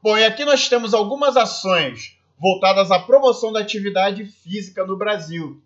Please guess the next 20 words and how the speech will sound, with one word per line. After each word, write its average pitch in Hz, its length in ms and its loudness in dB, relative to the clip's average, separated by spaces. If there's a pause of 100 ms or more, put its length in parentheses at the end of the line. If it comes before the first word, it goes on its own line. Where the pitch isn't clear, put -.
né? 143 280 -8 (400)
Como 180 220 2
o - 80 -6
programa 170 440 4
Saúde 202 640 0
na 196 120 -2
Escola, 202 840 -2 (580)
que 180 100 -6
é, 160 680 6 (120)
que 170 100 -8
é 156 220 6
iniciativa 165 720 0
aí 151 60 0
do 151 100 -6
Ministério 151 640 -4
da 135 80 -4
Educação 135 480 -8
e 120 60 -16
da 135 80 -6
Saúde. 180 760 -4